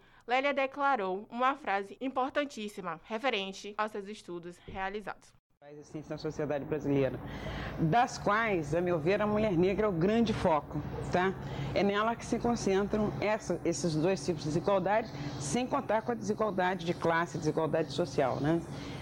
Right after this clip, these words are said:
Speaker 2: E o que a gente vai perceber é que na nossa sociedade,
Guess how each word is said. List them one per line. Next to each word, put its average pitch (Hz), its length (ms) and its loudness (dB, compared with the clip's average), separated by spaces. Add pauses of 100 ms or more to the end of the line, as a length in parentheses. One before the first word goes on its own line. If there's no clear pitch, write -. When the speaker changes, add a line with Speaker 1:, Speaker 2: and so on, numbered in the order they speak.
(220)
Speaker 2:
E 208 800 2
o 196 100 2
que 233 60 0
a 240 60 2
gente 240 200 0
vai 269 200 2
perceber 202 800 2 (560)
é 190 120 2
que 220 380 2 (220)
na 220 160 4
nossa 233 340 2
sociedade, 165 880 2